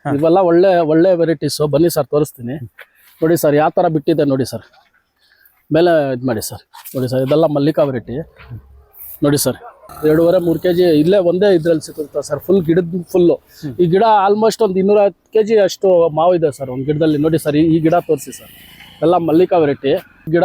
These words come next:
Speaker 2: ನೀವೇನ್ ನೋಡ್ತಾ ಇದ್ದೀರಾ, ಹದಿನೆಂಟು ವರ್ಷದ ಗಿಡ ಇದು. ಆ, ನಿಮ್ಗೆ ಎರಡು ಮೂರು ವರ್ಷದ ಅಂದ್ರೆ ನೋಡಿ ಸರ್, ಇಲ್ಲಿ ತೋರಿಸ್ತೀನಿ, ಚಿಕ್ಕ ಗಿಡ ಇದು. ಆರು, ಆರರಿಂದ ಏಳು ವರ್ಷದ ಗಿಡ ಸರ್ ಇದು. ಇದು ಏಳು ವರ್ಷದ ಗಿಡ ನೋಡಿ ಸರ್, ಹೆಂಗ್, ಹೆಂಗ್ ಬಿಟ್ಟಿದೆ ನೀವು ನೋಡ್ಬೋದು.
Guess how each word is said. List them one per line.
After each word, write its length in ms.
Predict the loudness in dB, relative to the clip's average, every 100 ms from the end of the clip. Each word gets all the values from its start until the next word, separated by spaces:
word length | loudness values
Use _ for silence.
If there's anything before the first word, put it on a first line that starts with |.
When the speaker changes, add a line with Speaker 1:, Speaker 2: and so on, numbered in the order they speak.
| 0
Speaker 2:
ನೀವೇನ್ 260 | 0 -2
ನೋಡ್ತಾ 280 | -2 -2 -2
ಇದ್ದೀರಾ, 320 | -2 0 0
ಹದಿನೆಂಟು 360 | 0 -2 -2 -4
ವರ್ಷದ 200 | -8 -8
ಗಿಡ 200 | -2 0
ಇದು. 360 | 0 0 -2 -2
ಆ, 380 | -2 0 2
ನಿಮ್ಗೆ 360 | 2 0 2 2
ಎರಡು 200 | 2 2
ಮೂರು 180 | 2 2
ವರ್ಷದ 260 | 2 2
ಅಂದ್ರೆ 220 | 2 2 2
ನೋಡಿ 180 | 2
ಸರ್, 180 | 0 0
ಇಲ್ಲಿ 140 | 0 0
ತೋರಿಸ್ತೀನಿ, 360 | 0 0 -2 -4
ಚಿಕ್ಕ 240 | -6 -2
ಗಿಡ 160 | 0 2
ಇದು. 460 | 0 0 -2 -2 -12 _ _ -2
ಆರು, 220 | 0 0
ಆರರಿಂದ 500 | 0 0 0 0 2
ಏಳು 260 | 4 4
ವರ್ಷದ 220 | 2 0 0
ಗಿಡ 140 | 0
ಸರ್ 260 | 0 0 -4
ಇದು. 340 | -6 -14 _ _ _ _ _ -2
ಇದು 260 | 0 0 -4 _
ಏಳು 200 | 0 2
ವರ್ಷದ 220 | 2 -2 -2
ಗಿಡ 160 | 0 2
ನೋಡಿ 220 | 2 0
ಸರ್, 180 | 0 0
ಹೆಂಗ್, 260 | 0 2
ಹೆಂಗ್ 180 | 2 2
ಬಿಟ್ಟಿದೆ 320 | 0 0 2
ನೀವು 160 | 0 0
ನೋಡ್ಬೋದು. 380 | 0 0 -2